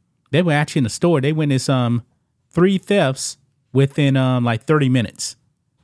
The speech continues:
on camera. And the employees, they didn't do anything. They're not allowed to actually do anything.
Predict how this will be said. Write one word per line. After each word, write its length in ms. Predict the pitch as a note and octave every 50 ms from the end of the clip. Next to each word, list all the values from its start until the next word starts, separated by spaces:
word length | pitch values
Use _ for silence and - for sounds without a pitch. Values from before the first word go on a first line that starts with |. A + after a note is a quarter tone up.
| _ _ -
on 200 | G3+ B3 A#3+ G#3
camera. 420 | - - A#3+ B3+ A3 B2+ G2+ - _ _ _ _ _ _ _ _ _ _ _ _ _ _ _ -
And 140 | D#3 D#3 D3+
the 60 | C#3+
employees, 600 | C#3 C3+ - G#3 G#3 G#3 G#3 G#3 G3+ F3 - - _ _ _ _ _ _
they 100 | - E3+
didn't 160 | G3+ F#3+ E3+
do 140 | D3+ E3+ F#3
anything. 480 | F3 D#3 C3+ - - A#2 - - - - _ _ _ _ _ _ _ _ _ -
They're 120 | F#3 G3+
not 180 | G3+ G3+ F#3+ F3
allowed 340 | D#3 E3 F#3 F#3 F3+ - -
to 160 | - E3+ D#3+
actually 280 | D#3+ E3 - - D#3+ C3+
do 220 | A#2+ E3 G3 G#3
anything. 480 | E3+ C3+ A#2 - - G#2+ G#2 - -